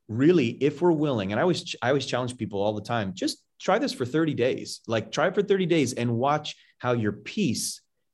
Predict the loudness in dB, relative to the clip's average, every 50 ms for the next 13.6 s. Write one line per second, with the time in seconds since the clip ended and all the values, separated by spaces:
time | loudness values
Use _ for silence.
0 | _ -8 -2 0 2 2 2 2 0 -2 -2 0 0 0 0 0 -2 -4 -4 -2
1 | 0 2 2 2 0 -2 -6 -10 -14 _ -4 0 0 0 0 -2 -4 -4 0 0
2 | 2 2 2 2 2 2 2 0 -2 -2 0 2 2 2 0 -4 -6 -6 -6 -6
3 | -6 -4 -4 -4 -4 -6 -6 -4 -2 0 0 0 0 -2 -4 0 2 2 2 2
4 | 0 -4 -6 -6 -6 -4 -2 -2 0 0 -2 -4 -6 -10 -18 -20 -20 -20 _ _
5 | -6 -2 -2 -2 -2 -2 -2 -2 -2 0 2 2 2 4 4 4 2 2 -2 -6
6 | -6 -4 -2 -2 0 0 0 0 0 -2 -4 -4 -4 -2 -2 -4 -6 -10 -12 _
7 | -4 -2 -2 -2 -4 -6 -10 -8 -6 -4 -4 -2 -2 0 -2 -2 -2 -4 -4 -2
8 | -2 0 0 0 -2 -4 -4 -4 -2 0 0 2 2 0 0 -2 -2 -4 -4 -4
9 | -6 -10 -12 -12 -12 -8 -6 -4 -4 -4 -4 -4 -6 -6 -8 -10 -10 -8 -6 -6
10 | -6 -6 -6 -8 -8 -4 -2 -2 -2 -2 -2 -4 -6 -6 -8 -8 -6 -6 -6 -6
11 | -6 -8 -10 -10 -10 -8 -6 -4 -4 -2 -2 -4 -4 -4 -4 -2 -2 -2 -2 -4
12 | -6 -8 -10 _ _ _ _ _ _ -8 -4 -4 -2 -2 -2 -2 -4 -4 -6 -4
13 | -4 -4 -6 -4 0 0 0 0 -2 -6 -14